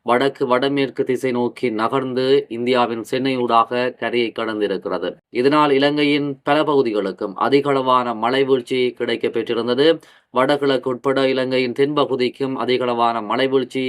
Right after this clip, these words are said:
தற்போதும் கிடைத்து வருகிறது. இதனால் அங்கே வான்கதவுகள் திறக்கப்பட்டிருக்கிறது. அதே போன்று வெள்ளப்பெருக்குகளும் ஏற்பட்டிருக்கிறது. இதனால் சிலர் உயிரிழந்திருக்கிறார்கள். அஹ், பல்லாயிரக்கணக்கான குடும்பங்கள் இந்த அனர்த்தத்தால் பாதிக்கப்பட்டிருக்கிறார்கள். ஆனால் தற்போது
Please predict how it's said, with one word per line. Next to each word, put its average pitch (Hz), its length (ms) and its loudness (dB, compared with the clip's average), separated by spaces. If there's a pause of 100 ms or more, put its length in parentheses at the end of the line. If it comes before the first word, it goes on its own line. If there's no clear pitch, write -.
(360)
தற்போதும் 135 540 2
கிடைத்து 135 340 2
வருகிறது. 95 480 -4 (380)
இதனால் 131 300 4
அங்கே 127 240 0
வான்கதவுகள் 123 680 2
திறக்கப்பட்டிருக்கிறது. 123 880 -2
அதே 135 240 6
போன்று 127 300 -2
வெள்ளப்பெருக்குகளும் 131 840 0
ஏற்பட்டிருக்கிறது. 131 760 0 (520)
இதனால் 170 380 4
சிலர் 165 380 2 (140)
உயிரிழந்திருக்கிறார்கள். 147 1080 4 (400)
அஹ், 127 140 0
பல்லாயிரக்கணக்கான 143 960 2
குடும்பங்கள் 143 640 2 (160)
இந்த 127 200 -4
அனர்த்தத்தால் 135 600 -2
பாதிக்கப்பட்டிருக்கிறார்கள். 98 1160 -2 (320)
ஆனால் 131 260 4
தற்போது 139 460 4